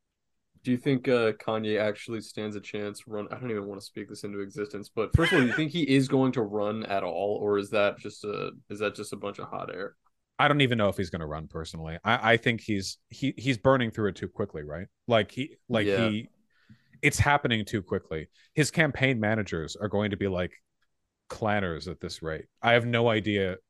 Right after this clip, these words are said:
Speaker 1: Just
Speaker 2: where he's
Speaker 1: his
Speaker 2: even gonna get the
Speaker 1: fucking
Speaker 2: infrastructure.
Speaker 1: He, dude, he was dropping some bars on Alex Jones today, just like, "Yep, I actually think Hitler was a good guy.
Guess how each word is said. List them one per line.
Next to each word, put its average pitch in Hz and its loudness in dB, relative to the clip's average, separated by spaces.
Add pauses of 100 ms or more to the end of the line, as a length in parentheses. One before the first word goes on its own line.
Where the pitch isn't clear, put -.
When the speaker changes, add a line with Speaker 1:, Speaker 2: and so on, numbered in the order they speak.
(120)
Speaker 1:
Just - -4
Speaker 2:
where 107 2
he's 113 0
Speaker 1:
his 127 0
Speaker 2:
even 104 -2
gonna 98 -2
get 95 -4
the 90 -4
Speaker 1:
fucking 95 -2
Speaker 2:
infrastructure. 82 -10
Speaker 1:
He, 185 -6
dude, 220 0
he 220 0
was 285 -2
dropping 170 0
some 143 0
bars 143 2
on 127 0
Alex 139 -2
Jones 175 -6
today, 117 -2
just 110 -8
like, 110 0
"Yep, 127 0 (280)
I 113 -2
actually 127 0
think 123 -6
Hitler 123 -4
was 113 -4
a 110 -6
good 107 -4
guy. 156 0